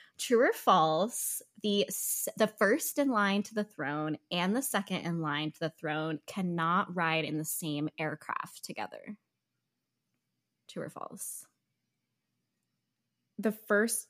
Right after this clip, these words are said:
Speaker 2: wait, the first in line to the throne and the second in line to the throne, but not the actual
Speaker 1: Mm-hmm.
Speaker 2: person on the throne.
Speaker 1: Not the actual person on the throne.
Speaker 2: Oh,
Speaker 1: Right. So,
Speaker 2: um,
Speaker 1: like, William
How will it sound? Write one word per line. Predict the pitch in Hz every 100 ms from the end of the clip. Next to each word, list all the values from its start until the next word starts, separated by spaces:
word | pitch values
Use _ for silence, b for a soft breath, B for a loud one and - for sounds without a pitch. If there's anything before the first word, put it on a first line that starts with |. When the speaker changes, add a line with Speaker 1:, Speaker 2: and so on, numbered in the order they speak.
| _
Speaker 2:
wait, | 202 175 -
the | 202
first | - 190 208 233
in | 208
line | 196 196
to | 196
the | 202
throne | 190 180 -
and | 175
the | 170
second | - 185 190 180
in |
line | 160 160
to | 180
the | 175
throne, | 175 160 170
but | 175
not | 180 165 160 160 - _ -
the | 180 185
actual | 160 151 147 156
Speaker 1:
Mm-hmm. | 214
Speaker 2:
person | - 165
on | 156
the | -
throne. | - 190 185 175 190 214 _ _ _ -
Speaker 1:
Not | 208 160 156
the | 165
actual | 160 160 -
person | - - -
on | 196 185 170
the |
throne. | 170
Speaker 2:
Oh, | 107 - -
Speaker 1:
Right. | 175 202 202 202 190 190 190
So, | 185
Speaker 2:
um, |
Speaker 1:
like, | 185 196
William | 190 175 196 185 190 190 196 185